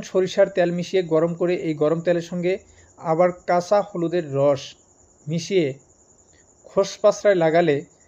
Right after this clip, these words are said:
শীঘ্রই খোসপাসরা থেকে আরোগ্য লাভ করা যায়। বন্ধুরা,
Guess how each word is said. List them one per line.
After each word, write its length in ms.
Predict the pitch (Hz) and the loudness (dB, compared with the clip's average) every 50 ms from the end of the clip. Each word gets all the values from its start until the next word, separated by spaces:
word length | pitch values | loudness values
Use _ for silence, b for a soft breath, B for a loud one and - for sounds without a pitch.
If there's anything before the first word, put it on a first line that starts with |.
| b b b - | b b b -20
শীঘ্রই 500 | - - - - 196 180 185 196 202 202 - | -18 -12 -8 -6 -6 -2 0 2 2 2 0
খোসপাসরা 500 | - 190 175 - - 196 180 - - 175 175 - | -2 -6 -6 -2 -2 -2 -2 0 0 -2 -2 -2
থেকে 160 | 165 - 170 156 | -2 0 0 0
আরোগ্য 180 | 143 139 135 135 143 135 | 0 0 -2 -2 -2 -4
লাভ 100 | - - - | -4 -4 -6
করা 140 | 131 117 113 113 | -8 -6 -6 -8
যায়। 120 | - - - _ _ _ _ _ _ _ _ _ _ _ _ _ _ _ _ _ _ _ _ _ _ _ _ _ _ _ _ _ _ _ _ _ _ _ _ _ _ _ _ _ _ _ _ _ _ _ _ _ _ _ _ _ _ _ _ _ _ _ _ _ _ _ _ _ _ _ _ _ _ _ _ _ _ _ _ _ _ _ _ _ _ _ _ _ _ _ _ _ _ _ _ - | -12 -14 -16 _ _ _ _ _ _ _ _ _ _ _ _ _ _ _ _ _ _ _ _ _ _ _ _ _ _ _ _ _ _ _ _ _ _ _ _ _ _ _ _ _ _ _ _ _ _ _ _ _ _ _ _ _ _ _ _ _ _ _ _ _ _ _ _ _ _ _ _ _ _ _ _ _ _ _ _ _ _ _ _ _ _ _ _ _ _ _ _ _ _ _ _ -6
বন্ধুরা, 260 | 175 180 190 214 226 | -4 0 4 4 4